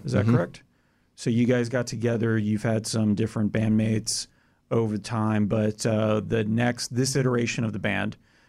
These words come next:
Speaker 1: this iteration of O two is coming out with its,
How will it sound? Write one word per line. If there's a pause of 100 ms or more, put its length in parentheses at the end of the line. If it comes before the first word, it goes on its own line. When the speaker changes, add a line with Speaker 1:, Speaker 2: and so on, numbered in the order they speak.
(140)
Speaker 1:
this
iteration
of
O
two
is
coming
out
with
its,